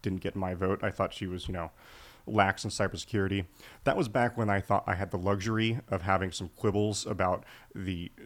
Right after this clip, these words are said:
office's experience with cybersecurity and understanding of it, because the classified info that she had, first of all, it wasn't marked classified.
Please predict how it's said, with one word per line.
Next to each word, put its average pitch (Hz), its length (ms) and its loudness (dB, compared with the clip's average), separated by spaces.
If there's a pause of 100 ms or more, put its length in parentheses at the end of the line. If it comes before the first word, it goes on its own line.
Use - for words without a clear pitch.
(160)
office's 95 640 -2 (580)
experience 104 580 2
with 113 80 -2
cybersecurity 113 640 2
and 101 80 2
understanding 101 500 0
of 123 140 0
it, 160 140 2 (260)
because 113 420 0 (100)
the 113 120 -4
classified 147 500 2
info 117 300 0
that 92 100 -8
she 127 220 -4
had, 80 260 -4 (380)
first 156 240 -2
of - 40 -4
all, 107 100 6
it 104 40 0
wasn't 110 240 0
marked 90 360 -4
classified. - 600 -8